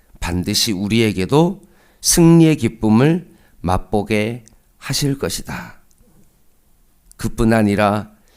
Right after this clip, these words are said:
힘겨움에 흘린 눈물을 친히 닦아주시는 주님의 셈이라고 따뜻한 손도 느끼게 하실 것이다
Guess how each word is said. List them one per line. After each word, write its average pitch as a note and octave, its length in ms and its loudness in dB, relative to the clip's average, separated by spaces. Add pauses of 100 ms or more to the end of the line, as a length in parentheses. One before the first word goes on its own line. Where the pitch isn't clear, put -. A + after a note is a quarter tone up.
힘겨움에 D#3+ 640 6
흘린 D#3+ 440 4
눈물을 D3+ 680 4 (340)
친히 F#3+ 320 6
닦아주시는 D#3 920 4 (300)
주님의 D#3 440 8
셈이라고 D#3 920 6 (260)
따뜻한 C#3 540 4
손도 A#2+ 640 4 (220)
느끼게 B2+ 480 0
하실 C3+ 400 2
것이다 A#2+ 840 2